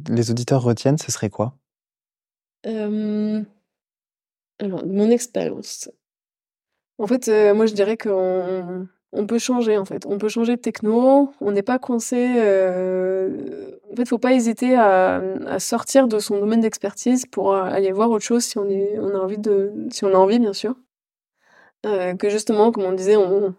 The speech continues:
Speaker 2: on a quarante ans de carrière, donc, euh, on a le temps de faire plusieurs switches. Euh, et, euh, parfois, ça peut être dur, hein, hein, de re-, de revenir en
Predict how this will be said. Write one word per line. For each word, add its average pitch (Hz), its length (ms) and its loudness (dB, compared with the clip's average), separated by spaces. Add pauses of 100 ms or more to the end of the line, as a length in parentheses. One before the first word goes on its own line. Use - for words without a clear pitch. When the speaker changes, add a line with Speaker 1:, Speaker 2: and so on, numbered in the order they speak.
(220)
Speaker 2:
on 185 120 -2
a 190 120 2
quarante 202 360 -2
ans 208 60 2
de 214 60 -4
carrière, 208 420 2
donc, 190 240 0
euh, 170 380 -2
on 196 100 4
a 185 80 6
le 196 80 2
temps 254 200 2
de 202 220 8
faire 220 220 -2
plusieurs 196 320 2
switches. - 380 -4 (880)
Euh, 185 960 2 (760)
et, 233 360 4
euh, 175 480 2
parfois, 277 320 2
ça 254 120 -2
peut 202 120 -2
être 185 100 0
dur, 247 160 6 (160)
hein, 196 380 -2
hein, 220 140 -2
de 202 100 0
re-, 190 240 -4
de 190 80 -4
revenir 185 360 -6
en 190 360 -10